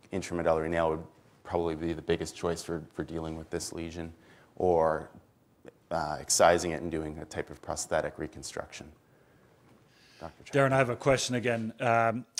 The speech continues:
Speaker 2: you've addressed the local, uh, tumor disease severity. Can you address the systematic tumor burden a little bit? Is that something that, uh, enters your decision making as you're weighing surgical options? Do you use a Karnofsky index or something like that to kind of help you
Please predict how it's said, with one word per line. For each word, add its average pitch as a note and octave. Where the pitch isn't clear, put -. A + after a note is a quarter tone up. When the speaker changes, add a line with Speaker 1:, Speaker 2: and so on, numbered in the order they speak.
Speaker 2:
you've C3
addressed B2+
the A#2
local, B2+
uh, A#2
tumor C3+
disease A#2+
severity. A#2+
Can C3
you F3
address C#3+
the A#2
systematic A#2
tumor B2
burden A2+
a A2+
little A#2
bit? A2+
Is A#2
that C3+
something B2+
that, A2+
uh, A2
enters A#2+
your A2+
decision B2
making A#2+
as A2
you're A2
weighing B2
surgical A#2
options? A2+
Do B2
you C3
use A#2+
a A#2+
Karnofsky A#2+
index A#2+
or A2+
something A#2+
like A#2
that A#2
to G#2+
kind A2+
of G#2+
help C3
you B2+